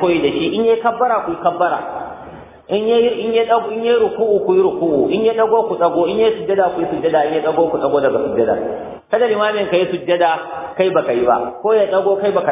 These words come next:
dago kana wani abun daban, ko ya yi ruku'u ka tsaya kana kira'a, to a wannan wuri ne aka hana ne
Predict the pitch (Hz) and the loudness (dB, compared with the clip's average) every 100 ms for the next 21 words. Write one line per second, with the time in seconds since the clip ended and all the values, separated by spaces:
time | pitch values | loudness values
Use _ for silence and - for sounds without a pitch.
0 | 151 165 170 165 175 147 147 - 127 139 | 0 2 0 0 0 2 0 -2 -2 0
1 | 113 - - - - - 220 226 208 185 | 2 2 0 -4 -6 -6 -2 0 2 0
2 | 214 202 190 151 185 175 170 165 143 135 | 2 2 2 0 0 0 0 -2 -2 -2
3 | 139 147 117 - - 131 143 165 170 175 | -2 -2 -4 -6 -2 0 0 0 0 0
4 | 151 139 151 135 143 127 113 | 0 0 -2 -2 -2 -2 -2